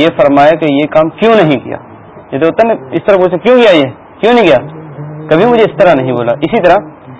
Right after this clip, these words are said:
مشہور صحابی ہیں حضرت سیدنا زید بن حارثہ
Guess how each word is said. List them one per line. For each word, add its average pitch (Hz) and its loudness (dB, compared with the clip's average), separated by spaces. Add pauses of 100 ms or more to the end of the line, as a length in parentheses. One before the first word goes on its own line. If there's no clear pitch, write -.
(380)
مشہور 196 0 (100)
صحابی 165 2
ہیں 202 0
حضرت 175 2 (120)
سیدنا 160 0
زید 170 2
بن 156 -2
حارثہ 143 0